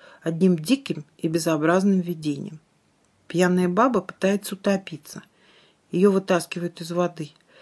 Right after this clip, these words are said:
Раскольников смотрел на всё со странным ощущением равнодушия и безучастия. Ему стало противно.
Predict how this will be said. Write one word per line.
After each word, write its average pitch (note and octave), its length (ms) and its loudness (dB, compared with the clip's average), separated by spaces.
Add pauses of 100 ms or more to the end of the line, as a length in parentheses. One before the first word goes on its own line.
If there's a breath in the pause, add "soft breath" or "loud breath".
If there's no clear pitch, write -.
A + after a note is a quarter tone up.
(300 soft breath)
Раскольников F3+ 680 0
смотрел G3+ 520 0
на G3 180 2
всё A3 240 -2
со F#3+ 160 -6
странным A3 560 0
ощущением F#3 680 0
равнодушия F3 720 -2
и E3+ 40 -6
безучастия. F#3 880 -6 (480 loud breath)
Ему F3+ 220 4
стало A3+ 320 4
противно. G3+ 640 -2